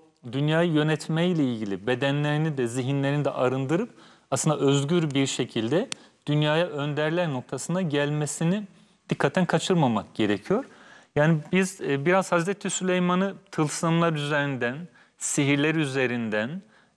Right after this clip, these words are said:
e, okunmanın aslında... e, yanı sıra veya aksine daha dönemin toplumsal şartları,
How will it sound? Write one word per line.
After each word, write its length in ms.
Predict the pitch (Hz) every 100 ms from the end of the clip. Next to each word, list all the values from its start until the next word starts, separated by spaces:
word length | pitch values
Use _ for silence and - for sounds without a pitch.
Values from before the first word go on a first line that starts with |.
| 117
e, 200 | 110 113 - -
okunmanın 840 | 131 - 170 175 175 180 196 214 185 -
aslında... 560 | 139 - 165 151 127 - -
e, 60 | 120 113 110 107 107 113 156 165 104 - _ _ _ _ _ _ _ 120 113 110
yanı 300 | 131 165 185
sıra 460 | - 160 131 120 113
veya 340 | 131 131 123 110 -
aksine 680 | 131 - - 151 160 254 - - - - _ -
daha 320 | 147 202 156
dönemin 300 | 160 175 208
toplumsal 600 | 220 165 160 165 - 180
şartları, 680 | 170 - 131 - 101 107 190